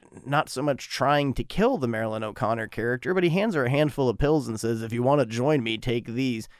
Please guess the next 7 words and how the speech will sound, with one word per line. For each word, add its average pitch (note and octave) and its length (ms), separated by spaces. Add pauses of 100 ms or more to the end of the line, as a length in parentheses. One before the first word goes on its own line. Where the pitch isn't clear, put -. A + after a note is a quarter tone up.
(960)
None G#3+ 260
of F#3 100
it's E3+ 220
really C#3 240
a A#2 100
white A#2+ 460
knight. G2+ 460